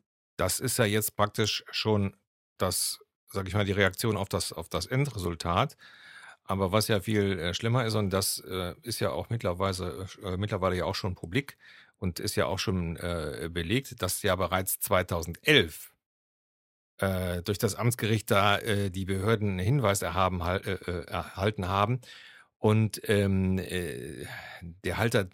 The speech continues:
zu, zu, zu der angeordneten Begutachtung gar nicht erschienen ist und es aber nichts passiert ist.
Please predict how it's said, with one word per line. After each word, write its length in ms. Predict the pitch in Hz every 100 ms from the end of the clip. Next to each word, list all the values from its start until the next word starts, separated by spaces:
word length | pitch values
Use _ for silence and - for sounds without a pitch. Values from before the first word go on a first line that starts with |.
| -
zu, 200 | - 101
zu, 200 | 113 104
zu 220 | - 110
der 260 | 95 90 -
angeordneten 680 | 135 117 85 117 98 110
Begutachtung 640 | 95 101 131 - 104 - 110
gar 140 | 104
nicht 160 | 113 101
erschienen 380 | 101 147 135 107
ist 180 | 120
und 180 | - 131 -
es 100 | 120
aber 140 | 131
nichts 220 | 135 120
passiert 440 | - 107 - 180 -
ist. 320 | 67 - -